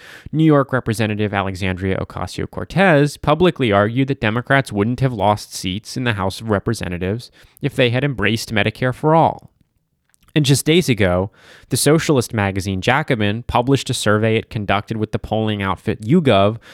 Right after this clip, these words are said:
that suggests that very same thing, that working class voters, shockingly, prefer Medicare for All to moderate or conservative alternatives. Maybe all of this is true.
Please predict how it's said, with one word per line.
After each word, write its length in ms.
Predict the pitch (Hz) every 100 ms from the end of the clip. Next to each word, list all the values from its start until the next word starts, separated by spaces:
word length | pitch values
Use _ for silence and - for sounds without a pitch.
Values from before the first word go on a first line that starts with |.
| - 147
that 160 | -
suggests 400 | 185 123 101 -
that 160 | 139 110
very 260 | 107 107
same 300 | 104 113 107
thing, 380 | - 190 147 - _ _ _ -
that 160 | 92
working 360 | 127 175 185 180
class 280 | 156 139 135
voters, 540 | 107 104 92 101 - _ _
shockingly, 880 | - - 139 170 - 92 85 95 113 - - -
prefer 500 | 147 131 135 127 135
Medicare 420 | 127 110 - 131 127
for 220 | 127 101
All 240 | 92 98
to 100 | -
moderate 480 | 101 92 101 95 -
or 80 | 98
conservative 640 | - 104 98 92 95 95
alternatives. 840 | 101 - - 160 - - - - - _ _ _ _ _ _ _ -
Maybe 340 | 208 220 202
all 240 | 135 143 139
of 80 |
this 220 | 123 113 107
is 120 | -
true. 460 | - 101 87 -